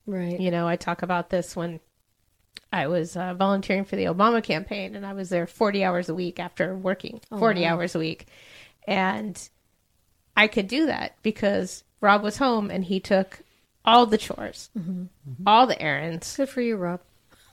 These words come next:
Speaker 2: For
Speaker 3: Thank you.
Speaker 2: first during the primary, then we had a break, and then during the general election. So
Speaker 1: Mm-hmm.
Speaker 2: that's, you know, several months where
Speaker 1: Sure.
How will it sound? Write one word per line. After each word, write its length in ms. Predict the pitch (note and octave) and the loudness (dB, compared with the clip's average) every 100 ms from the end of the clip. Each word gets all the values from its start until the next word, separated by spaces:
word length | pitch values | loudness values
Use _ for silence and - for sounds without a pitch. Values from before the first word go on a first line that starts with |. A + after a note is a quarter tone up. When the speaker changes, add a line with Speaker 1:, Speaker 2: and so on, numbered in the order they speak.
| _ | _
Speaker 2:
For 580 | - A#3 G#3+ G3+ G3 F#3+ _ A3+ C#4 - _ _ - | -6 2 4 4 2 0 _ -12 -12 -14 _ _ -2
Speaker 3:
Thank 200 | A#3+ - | -2 0
you. 140 | C3+ - | -2 -4
Speaker 2:
first 460 | - A#3 B3+ C4 | 2 6 6 4
during 260 | C#4+ C4 B3 | 4 4 4
the 80 | G#3+ | 2
primary, 840 | B3+ A#3+ B3 G#3+ F#3 F#3+ G3+ - | 2 2 2 2 2 2 0 -2
then 120 | G#3+ | -2
we 100 | G3 G#3+ | 0 0
had 140 | G3+ | 0
a 40 | |
break, 560 | F#3 A#3+ A3+ G#3 F#3+ - | 0 0 2 2 0 -4
and 180 | F#3 G#3 | -6 -4
then 180 | A3 G#3 | -2 -2
during 220 | G3 G3 | 0 0
the 80 | F#3+ | 0
general 440 | F#3+ F#3 F#3+ F#3+ | 0 -2 0 2
election. 560 | F#3 G#3 C4 - - G3 | 2 4 2 -2 -8 -6
So 120 | F#3 | -4
Speaker 1:
Mm-hmm. 60 | F#3+ | 2
Speaker 2:
that's, 340 | F#3+ F#3+ - | 2 0 -10
you 100 | B3 | -4
know, 100 | G3+ | -2
several 400 | F3 - F3 F3 | -2 -2 -2 -2
months 360 | F3 G3+ - - | -2 -2 -4 -6
where 100 | F3+ | -4
Speaker 1:
Sure. 300 | E3+ A3 G3+ | -2 -2 -4